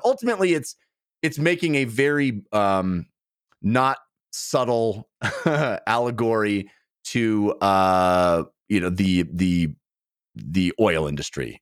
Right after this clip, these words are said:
in, in our real world and how, you know, we are destroying our planet in order to have nice things that go fast. Um, and in Strange World, that is kind of the, uh, the, the message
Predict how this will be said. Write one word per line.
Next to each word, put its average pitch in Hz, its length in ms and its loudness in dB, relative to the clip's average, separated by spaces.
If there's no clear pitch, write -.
in, 76 200 -6
in 82 80 -6
our 78 140 0
real 80 200 0
world 60 340 -14
and 71 200 -16
how, 82 260 -2
you 85 120 -8
know, 80 80 -4
we 87 140 -2
are 85 80 0
destroying 120 480 -6
our 107 100 -6
planet 135 480 -6
in 107 100 -6
order 101 160 -4
to 98 100 -4
have 95 220 -6
nice 92 240 -8
things 104 520 -6
that 82 200 -6
go 92 140 -4
fast. - 560 -8
Um, 80 420 -4
and 98 220 -2
in 101 160 -2
Strange 117 320 -4
World, 98 280 -2
that 95 120 0
is 92 140 -4
kind 90 160 -4
of 80 120 -6
the, 82 240 -2
uh, 78 220 -2
the, 76 400 -6
the 95 60 0
message 95 440 -2